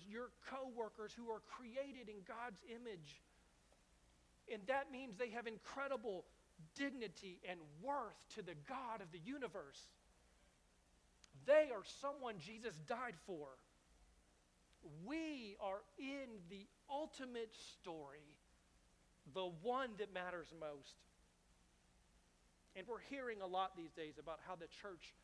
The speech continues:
needs to wake up and fight. And usually what that means is we need to fight for our culture, our way of life, our brand of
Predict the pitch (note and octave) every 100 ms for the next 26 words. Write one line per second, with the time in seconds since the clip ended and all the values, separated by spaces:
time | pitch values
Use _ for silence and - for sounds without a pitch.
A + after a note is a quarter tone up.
0 | - - F#3 F3 F3 C3+ A3+ A3+ A3+ F#3
1 | F3+ - - G#3+ G#3+ G3 - - - -
2 | - - - - - - - - - -
3 | - - - - - F3+ G#3+ C4+ A#3+ G#3+
4 | F3+ F#3 F3+ F3 G3 F#3 E3+ D#3 G#3 G#3+
5 | E3 - F#3 - E3+ D3 - D#3+ E3 -
6 | C3 - - - - - - - - -
7 | - - - - - F3 F#3 F#3 F3+ C#3
8 | C#3 D#3 C3+ - - - - - - -
9 | - - - - - - - E3 D#3 D#3
10 | E3 D#3